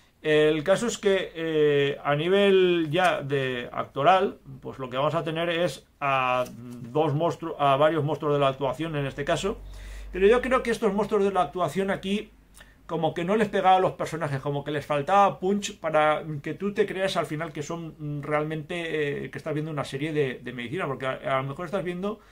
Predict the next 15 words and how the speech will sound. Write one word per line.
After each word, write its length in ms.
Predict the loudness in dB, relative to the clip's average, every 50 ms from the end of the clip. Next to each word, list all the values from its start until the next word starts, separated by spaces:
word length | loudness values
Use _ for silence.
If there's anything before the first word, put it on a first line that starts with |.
| -20 -20 -20 -20 -20 -20 _ _ _ _ -8
pues, 200 | -6 -6 -4 -2
un 180 | 0 0 2
melodrama 600 | 4 4 6 6 6 4 6 4 4 4 4 2
entre, 880 | 0 0 -4 -6 -2 2 2 4 4 2 0 -2 -4 -4 -4 -2 -2 -2
eh, 80 | -2 -2
con 120 | -2 -4
un 100 | -4 -4
triángulo 360 | -4 -4 -4 -2 0 2 2
amoroso, 300 | 2 4 2 2 0 0
con 140 | 0 -2 -4
una 140 | -2 -4 -4
enfermedad 380 | -6 -4 -4 -4 -2 2 2 2
de 80 | 2
por 180 | 0 -4 -6 -6
medio. 380 | -4 -4 -4 -4 -8 -12 -14